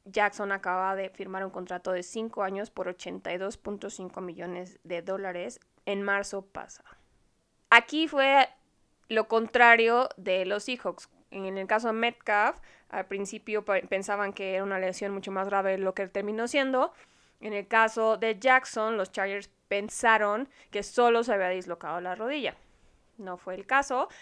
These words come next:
y va a estar fuera el resto de la temporada. Pero las, los problemas no terminan aquí para los Chargers, porque también el receptor Mike Williams sufrió un esguince de tobillo que lo va a dejar fuera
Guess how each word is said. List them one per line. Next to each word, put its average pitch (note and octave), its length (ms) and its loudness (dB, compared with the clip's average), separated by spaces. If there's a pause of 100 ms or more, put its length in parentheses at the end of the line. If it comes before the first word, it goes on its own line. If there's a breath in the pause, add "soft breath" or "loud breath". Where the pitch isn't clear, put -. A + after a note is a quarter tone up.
(200 loud breath)
y G3+ 180 -12
va G3+ 140 -2
a - 20 0
estar G#3 400 -2
fuera G3 520 -4
el F3 200 -8
resto E3+ 600 -12
de D#3+ 120 -14
la C#3+ 140 -16
temporada. - 720 -20 (100)
Pero G3 220 -2
las, G3 500 -2
los A3+ 160 0
problemas B3 380 6
no A#3+ 140 -4
terminan A3 520 -2
aquí F#3 200 -12
para F#3 200 -10
los E3+ 140 -14
Chargers, F3 300 -14
porque - 240 -16
también G3+ 400 -6 (240 loud breath)
el G#3 100 -6
receptor G#3 480 -2
Mike A3+ 340 0
Williams A3 480 -4
sufrió G#3 380 -6
un G#3+ 100 -4
esguince G#3 440 -8
de G3+ 80 -8
tobillo F#3+ 600 -8
que F#3+ 120 -8
lo F#3+ 120 -8
va F#3+ 80 -4
a F#3+ 40 -2
dejar G3 420 -6
fuera - 360 -6